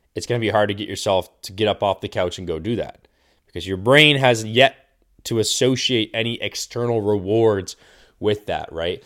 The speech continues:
So I think if you start, if you just kind of stick to your guns, you know, uh, and you find some friends that make the gym fun for you, let's say you go with a partner, um,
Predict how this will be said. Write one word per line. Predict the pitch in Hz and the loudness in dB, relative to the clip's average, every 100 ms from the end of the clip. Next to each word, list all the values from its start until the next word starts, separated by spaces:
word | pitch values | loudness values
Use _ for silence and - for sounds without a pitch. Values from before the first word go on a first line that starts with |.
| - - | -20 -10
So | - 123 | 0 4
I | 165 | 4
think | 175 151 | 2 -2
if | 135 | -4
you | 135 | -6
start, | - 143 143 - | 0 2 2 -2
if | 110 | -10
you | 120 | -4
just | 131 - | -4 -2
kind | 151 | -4
of | 120 | -4
stick | - 131 | -4 -6
to | - | -2
your | 123 | -2
guns, | 104 110 113 113 117 - _ _ _ _ _ _ _ _ - | 0 2 2 0 -6 -10 _ _ _ _ _ _ _ _ -8
you | 107 | 0
know, | 107 101 92 - _ _ | 2 2 0 -8 _ _
uh, | - 98 92 95 | -2 0 2 2
and | 117 | 0
you | 117 | -2
find | - 127 127 | 2 2 2
some | 120 104 | -2 -6
friends | - 127 123 127 139 - - _ _ | -2 0 0 0 -6 -12 -16 _ _
that | 87 | -10
make | 98 107 107 | -2 -2 -2
the | 104 | -4
gym | 104 104 98 | -4 -4 -6
fun | - 123 123 | -4 -4 -4
for | 135 | -2
you, | 123 127 123 | 0 2 2
let's | 120 - | 2 2
say | 127 123 | 2 2
you | 107 | 2
go | 104 107 | 2 2
with | 104 101 | 2 -2
a | |
partner, | - - 127 127 127 123 123 120 _ _ _ _ | -4 2 4 4 0 0 0 -4 _ _ _ _
um, | - 104 101 101 98 98 95 92 | 0 4 6 6 6 6 2 -2